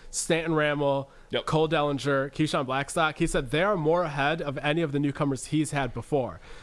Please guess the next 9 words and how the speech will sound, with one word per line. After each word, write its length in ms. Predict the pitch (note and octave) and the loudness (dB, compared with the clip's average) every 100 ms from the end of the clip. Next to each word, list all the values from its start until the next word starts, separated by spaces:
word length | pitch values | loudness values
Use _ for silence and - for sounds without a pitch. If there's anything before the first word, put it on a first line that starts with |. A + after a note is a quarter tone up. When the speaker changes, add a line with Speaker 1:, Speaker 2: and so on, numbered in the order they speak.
| - | -12
Speaker 1:
So 180 | - D#3+ | 0 2
I 100 | F#3+ | 4
wanna 160 | A3 | 2
see 140 | F#3 D3 | 0 -2
those 420 | A#2+ D3+ A#3 A#3 | 0 4 4 0
three, 360 | - G3 D#3 D3+ | 2 2 4 0
how 260 | D3 C#3 | 0 0
they 160 | D3 E3+ | 2 0
look 580 | C#3+ C#3 C3+ D3 - | 0 2 0 0 -8